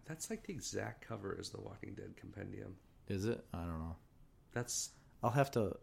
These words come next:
Speaker 2: I'll have to look at, see what it was called. Anyway, that guy was really great, and he told us a story
Speaker 1: There's The Walking Dead
Speaker 2: about
Speaker 1: covers.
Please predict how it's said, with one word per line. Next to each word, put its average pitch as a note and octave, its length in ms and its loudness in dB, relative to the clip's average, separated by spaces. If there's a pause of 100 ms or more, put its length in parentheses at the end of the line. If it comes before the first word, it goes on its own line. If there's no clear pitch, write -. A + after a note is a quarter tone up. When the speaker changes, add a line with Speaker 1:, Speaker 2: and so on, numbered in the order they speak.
(140)
Speaker 2:
I'll A#2+ 120 4
have C3+ 200 4
to - 140 -2
look F#2+ 220 0
at, - 180 -6
see - 160 -2
what F#2 160 0
it - 80 -4
was - 100 -6
called. - 360 -2
Anyway, G2 300 6
that G2+ 220 6
guy G2 200 6
was E2+ 320 0 (120)
really G2 340 4
great, F2+ 320 4 (440)
and G#2 100 4
he B2 200 6
told A2+ 240 4
us G2+ 160 4
a E2 60 -2
story E2+ 600 4 (320)
Speaker 1:
There's B2 200 -4
The G#2+ 100 0
Walking G2 400 -2
Dead - 100 4
Speaker 2:
about F#2 220 4
Speaker 1:
covers. - 480 -4